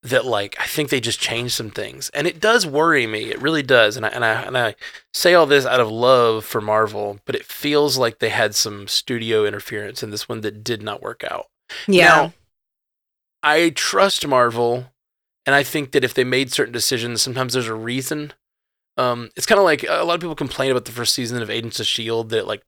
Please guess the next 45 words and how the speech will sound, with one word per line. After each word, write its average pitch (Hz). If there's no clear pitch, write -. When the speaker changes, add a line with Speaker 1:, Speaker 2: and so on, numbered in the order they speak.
Speaker 1:
took -
too 127
long 110
to 104
set 110
up, 107
or, 110
like, 120
it 135
was, -
like, 113
waiting 113
around, 117
but 143
it 143
led 131
to 139
turn, 120
turn, 117
turn, 110
and 127
that's, 123
like, 120
one 123
of 113
the 113
best 107
episodes 110
of 101
T 113
V. 113
Like, 147
I 139
love 143
that. 104
I 123
love 127
that, 107
uh, 107
end 160
of 107
A-, 127
Agents 113
of 98
shield. 101